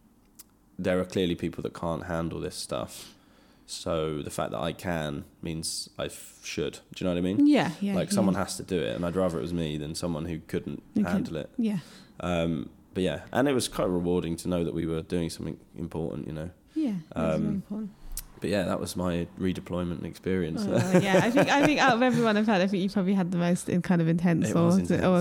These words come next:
Speaker 1: yeah.
Speaker 2: hard, yeah.
Speaker 1: So the, the, the two weeks back in Wallington Library in July were
Speaker 2: Yeah.
Speaker 1: quite a sweet
Speaker 2: Yeah,
Speaker 1: relief
Speaker 2: it
Speaker 1: after all of that.
Speaker 2: <laughs> How long, how long were you doing that role for?
Speaker 1: Um, it wasn't that long. It was a c-, maybe a couple of months,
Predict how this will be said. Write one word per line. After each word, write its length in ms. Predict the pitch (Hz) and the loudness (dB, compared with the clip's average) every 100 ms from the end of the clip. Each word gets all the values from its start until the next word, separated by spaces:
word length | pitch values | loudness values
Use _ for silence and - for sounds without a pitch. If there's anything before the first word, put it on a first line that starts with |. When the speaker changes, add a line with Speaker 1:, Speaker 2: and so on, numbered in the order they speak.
| 185 | 6
Speaker 1:
yeah. 60 | 175 | 4
Speaker 2:
hard, 140 | 165 | 4
yeah. 220 | 165 170 - - | 4 4 0 -4
Speaker 1:
So 280 | - 104 95 | 2 4 4
the, 200 | 98 92 | 4 2
the, 300 | 98 98 92 - | 2 2 0 -4
the 100 | - | -6
two 260 | - 113 | 0 2
weeks 240 | 95 92 - | 4 2 0
back 280 | 95 90 - | -2 0 0
in 140 | 87 | 2
Wallington 420 | 87 90 87 85 | 4 2 0 -2
Library 340 | 85 90 82 82 | 0 0 2 0
in 80 | 85 | 0
July 360 | 85 87 82 | 0 2 2
were 240 | 78 85 85 - - | 0 -2 -4 -10 -4
Speaker 2:
Yeah. 140 | 196 | 0
Speaker 1:
quite 160 | 180 180 | 2 0
a 60 | 185 | 0
sweet 280 | 233 - 233 | 0 2 4
Speaker 2:
Yeah, 180 | 185 | 4
Speaker 1:
relief 180 | 196 196 | 4 4
Speaker 2:
it 380 | 233 285 330 127 | 6 6 6 6
Speaker 1:
after 100 | 190 | 6
all 280 | 170 - 165 | 4 4 2
of 140 | - | 2
that. 180 | 190 - - - | 0 0 0 -2
Speaker 2:
<laughs> 180 | - | -2
How 120 | 277 302 | 2 2
long, 120 | 330 | 4
how 120 | 285 | 4
long 140 | 302 302 | 4 4
were 60 | |
you 120 | 285 269 | 4 4
doing 220 | 277 226 | 2 4
that 160 | 151 196 | 2 0
role 140 | 175 170 | 0 0
for? 300 | 175 165 175 - - | 0 0 -2 -6 -4
Speaker 1:
Um, 460 | 151 170 175 175 175 - - - - - - | 2 4 4 2 0 -4 -12 -16 -20 -20 -4
it 100 | 135 | 0
wasn't 560 | 139 165 170 170 143 - - - - - - - - | 2 4 2 2 0 -6 -18 -20 -20 -20 -20 -20 -16
that 440 | 107 110 120 - - | -6 0 0 0 0
long. 260 | 80 80 | 0 2
It 60 | 71 | 0
was 140 | 104 | -2
a 40 | 110 | -4
c-, 40 | - - - - - | -8 -18 -18 -18 -6
maybe 640 | 117 123 110 110 101 101 - - - - - - | -2 0 0 0 0 -2 -6 -20 -20 -20 -20 -20
a 40 | - | -14
couple 220 | 110 110 | -10 -4
of 60 | 101 | -2
months, 600 | 110 - - - - | -2 -6 -10 -12 -14